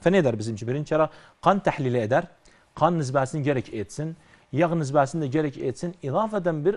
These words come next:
axsai cüb ənfiyə malına gedər, bəs fəhs etsin özünü. Gətsə, qanda məsələsi var isə, edə bilər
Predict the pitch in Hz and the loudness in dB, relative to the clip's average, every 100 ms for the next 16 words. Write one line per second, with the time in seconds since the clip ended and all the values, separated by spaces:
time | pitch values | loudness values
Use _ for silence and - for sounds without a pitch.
0 | - 139 - 156 180 151 147 127 160 156 | -2 -12 -4 -2 0 -2 -4 -2 -2 0
1 | 123 120 107 110 156 190 - 190 - 143 | 0 -2 -2 0 0 -2 -2 -4 -2 -4
2 | - 160 107 90 85 - - - - 170 | -2 -6 -4 -8 -10 -14 -20 -18 -2 0
3 | 175 - 147 - 156 165 185 165 147 151 | 0 -2 -2 0 -2 2 2 0 0 2
4 | 139 160 147 139 127 165 170 - _ 120 | 2 2 2 2 -2 -4 -4 -10 _ -4
5 | 131 143 135 | -2 2 0